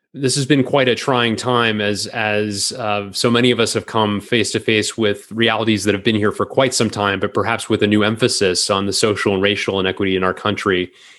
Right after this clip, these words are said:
And, and I, I wonder, you know, your own reflections as, as a, um, a-, as a, a member of that community. Uh, but also, I'm, I'm curious if you have thoughts about the role that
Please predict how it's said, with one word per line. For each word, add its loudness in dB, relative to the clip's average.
And, 0
and 0
I, -2
I 0
wonder, 2
you 2
know, 2
your 6
own 4
reflections 0
as, 0
as -6
a, -2
um, -8
a-, -2
as 0
a, 0
a -2
member 4
of 0
that 0
community. 2
Uh, -4
but 2
also, 2
I'm, -2
I'm -4
curious 0
if -4
you 2
have 0
thoughts 0
about 0
the -2
role 2
that 2